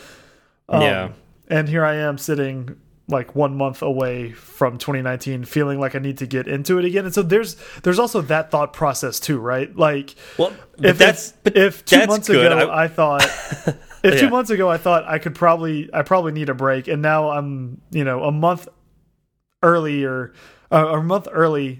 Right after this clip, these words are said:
Speaker 1: than what I thought I was going to be doing. Like, does, is that me just wanting to get back out there, and will I burn myself out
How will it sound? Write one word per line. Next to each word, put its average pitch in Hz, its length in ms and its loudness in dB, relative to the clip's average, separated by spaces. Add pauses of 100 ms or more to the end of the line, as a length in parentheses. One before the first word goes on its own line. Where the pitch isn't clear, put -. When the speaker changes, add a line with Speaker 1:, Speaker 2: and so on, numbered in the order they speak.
Speaker 1:
than 151 200 0
what 151 140 2
I 139 80 0
thought 151 200 0
I 143 40 0
was 131 140 -6
going 131 220 -6
to 131 60 -8
be 131 100 -4
doing. 127 300 -4
Like, 131 320 -4 (1120)
does, 170 260 2
is 175 180 0
that 196 220 2
me 180 200 -4
just 175 240 -4
wanting 170 280 -2
to 156 100 -10
get 143 160 0
back 127 200 -4
out 156 200 2
there, 165 240 2
and 143 160 -6
will 139 140 0
I 127 80 -2
burn 131 200 -4
myself 117 480 -6 (220)
out 190 360 2